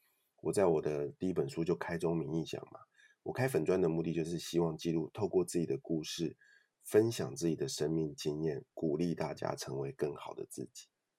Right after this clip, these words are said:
这就是我的初衷。所以我用这样的初衷写完了自己的第一本书，那我也花了，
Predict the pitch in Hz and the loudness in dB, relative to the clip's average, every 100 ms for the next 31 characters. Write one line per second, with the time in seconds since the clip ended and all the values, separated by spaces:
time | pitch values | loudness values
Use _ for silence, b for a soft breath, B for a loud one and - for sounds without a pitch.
0 | - 107 113 113 78 73 - 78 85 82 | -8 -4 -2 2 2 2 -4 -6 0 2
1 | 78 80 87 85 b b b - 131 139 | 2 2 0 0 b b b 8 8 6
2 | 139 113 - 113 113 120 - _ _ - | 4 2 0 2 4 2 -4 _ _ -2
3 | 80 73 82 78 87 82 78 82 80 78 | 0 2 2 4 4 2 2 0 0 0
4 | 67 - 78 76 - _ _ - 85 80 | -2 -2 -2 -2 -6 _ _ -6 -2 0
5 | 76 67 82 80 69 | 0 2 2 2 -2